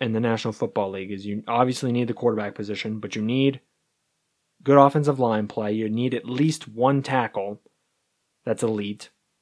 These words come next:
And you need a pass rusher on the other side of the football to get to the quarterback and to plug holes and keep con-, keep contained to stop the run.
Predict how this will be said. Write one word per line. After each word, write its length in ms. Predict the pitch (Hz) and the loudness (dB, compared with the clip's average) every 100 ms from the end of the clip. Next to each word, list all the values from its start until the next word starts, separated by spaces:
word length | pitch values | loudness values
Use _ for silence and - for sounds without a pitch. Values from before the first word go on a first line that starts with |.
| _ _ _ _ _ _ - | _ _ _ _ _ _ -4
And 100 | 131 | 2
you 80 | 143 | 4
need 160 | 165 | 4
a 60 | 156 | 4
pass 360 | - 156 151 | 2 2 2
rusher 280 | 123 110 120 | 2 0 0
on 100 | 110 | 0
the 120 | 113 | 0
other 180 | 113 107 | 0 -2
side 180 | 113 117 | -2 -2
of 60 | 104 | -2
the 60 | |
football 320 | - 135 104 | -4 -2 -2
to 80 | 101 | -4
get 120 | 107 107 | -6 -8
to 80 | |
the 80 | 107 | -10
quarterback 540 | - 117 110 107 104 101 | -2 0 2 0 -2 -4
and 260 | 107 104 | -8 -8
to 260 | 107 110 107 - | -6 -6 -8 0
plug 200 | 127 120 | 2 4
holes 380 | 117 117 117 | 6 6 4
and 320 | 113 110 107 - _ - | 0 -2 -6 -14 _ -4
keep 180 | 147 139 | 0 0
con-, 240 | 120 107 - _ | -2 -6 -10 _
keep 200 | - 170 | -4 -2
contained 480 | - 131 151 147 131 | -2 -2 2 2 2
to 80 | 110 | 0
stop 260 | 139 117 | 2 2
the 80 | 107 | 2
run. 380 | 113 131 87 | 0 0 -2